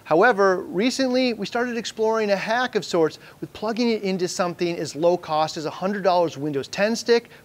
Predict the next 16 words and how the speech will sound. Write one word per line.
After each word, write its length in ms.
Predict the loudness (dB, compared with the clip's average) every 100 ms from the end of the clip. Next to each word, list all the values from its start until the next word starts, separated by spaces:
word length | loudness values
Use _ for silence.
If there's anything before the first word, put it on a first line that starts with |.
| -8
with 100 | -4
initial 360 | -4 -6 -8
success. 680 | -8 -6 0 0 0 -4 -12 _ -20 0
Outside 320 | 2 6 6
that, 360 | 6 8 6 6
if 160 | 2 2
you 120 | 2
have 200 | 2 0
a 80 | -2
fortune 640 | -2 2 4 4 2 0
in 160 | 0 0
corals, 600 | 2 4 6 6 4 4
a 220 | 4 4
natural 420 | 4 2 2 2
born 300 | 2 4 2
trailblazer, 840 | 2 2 4 4 4 4 4 2 0